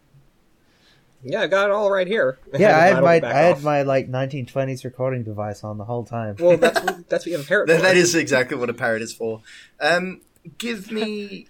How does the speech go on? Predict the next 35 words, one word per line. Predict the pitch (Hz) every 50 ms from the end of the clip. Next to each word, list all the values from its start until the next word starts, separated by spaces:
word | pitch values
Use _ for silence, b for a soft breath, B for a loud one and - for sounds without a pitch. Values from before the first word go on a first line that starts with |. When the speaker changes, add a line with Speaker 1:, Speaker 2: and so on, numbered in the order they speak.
| - -
Speaker 3:
if | 120 220 190 - 202 214 202
you | 269 262
guys | - 359 302 262
wanna | 262 262 226
try | - - 220 214
and | 202 185
bring | 190 190 190
him | 180 170
in | 160 151
legitimately, | 143 131 123 135 151 147 131 113 - - 90 95 135 - _ _ _ _ _ _ _ _ _ _ _ _ _ _ -
I | 139 147
am | 151 151 143
going | 147 156 151 160 170 165
to | - 160
need | 151 147 143 139 135 127 123
some | - - - 143 135 135 131
kind | 131 - 127 123 120 117
of | 113 107 104
roll. | 104 107 101 98 90 80 76 76 - _ _ _ _ _ _ -
H-, | 135 147 151 131 151
how | 151 156 160
do | 156 160
you | 160
guys | 156 160 156 131 131
wanna | 135 131 120
do | 107 113 110 104
this? | 92 - - - - - - _ _ _ _ _ _ _ _ _ _ _ _ _ _ b b b b b b
A-, | 156 170 - -
at | 202 202 202
this | 247 220
point | - - 233 220 208
in | 190
time, | 202 185 180 175 165 147 143 139 - _ _ _ _ _
Mister | - 156 170 185 - - 190 180 170
Diome-, | 156 131 110 123 131 117 - 143 147 147 139 143 143 151 -